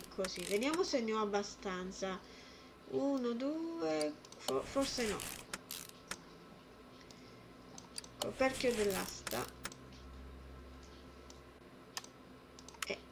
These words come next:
li ho finiti. Ma aspettate che mi è venuto il dubbio. Questo che condizioni è? Ah no, ok. Lo vedevo un po' rovinato, pensavo. Va bene.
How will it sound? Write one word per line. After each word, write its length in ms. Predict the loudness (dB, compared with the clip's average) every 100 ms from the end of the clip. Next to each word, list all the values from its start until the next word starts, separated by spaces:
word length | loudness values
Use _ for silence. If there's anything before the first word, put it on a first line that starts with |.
| 4
li 100 | 6
ho 60 |
finiti. 600 | 6 2 -2 -4 -4 -6 -6 -12 -14 -14 -14 -4 0
Ma 120 | 4 4
aspettate 680 | 2 -4 -2 0 4 4 6
che 100 | 4
mi 100 | 6
è 20 |
venuto 320 | 8 6 6
il 120 | 4 6
dubbio. 320 | 4 4 2
Questo 440 | 4 2 2 0 0 -2 -6 -4 -4 -4 -4 -6 0 2 2 0 -4 0 2 2 -2 -8 -4 -2 0
che 100 | 2
condizioni 540 | 2 4 2 4 6 8
è? 100 | 8
Ah 180 | 8
no, 240 | 8 4 2
ok. 420 | -2 -2 0 4
Lo 100 | 8
vedevo 320 | 10 12 12 12
un 80 |
po' 140 | 6 6
rovinato, 640 | 6 6 10 10 10 6
pensavo. 840 | 4 2 4 4 4 6 4 4 2 -4 -12 -10 -12 -12 -4 -4 -4 -12 -8 -6 -6 -6 -8 -6 -6 -8 -6 0
Va 160 | 4
bene. 640 | 4 6 6 6 2 -2